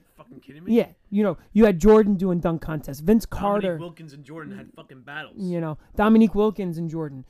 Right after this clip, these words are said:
Speaker 2: You know, you had Doctor Dre. You had, you know, I already said Vince, Vince Carter was there. Didn't Kobe do one too?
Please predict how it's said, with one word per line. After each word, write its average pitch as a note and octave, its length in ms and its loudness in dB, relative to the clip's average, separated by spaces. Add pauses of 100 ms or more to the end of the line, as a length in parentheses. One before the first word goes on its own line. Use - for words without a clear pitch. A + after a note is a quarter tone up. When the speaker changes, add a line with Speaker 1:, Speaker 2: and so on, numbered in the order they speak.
(220)
Speaker 2:
You F3 80 -8
know, D#3+ 60 -8
you D#3+ 60 -6
had D#3+ 100 -8
Doctor F#3+ 280 -4
Dre. F3+ 460 -4
You D3+ 180 -10
had, D3+ 300 -14 (320)
you F3+ 100 -6
know, D3+ 220 -8 (100)
I F3+ 60 -2
already F#3 140 0
said F3 200 -4
Vince, E3+ 200 -4
Vince F3 300 -2
Carter G3+ 360 6
was E3+ 160 0
there. D3+ 140 -4
Didn't D4+ 200 -2
Kobe A3+ 400 2
do B3 160 0
one B3+ 240 -2
too? B3 320 -4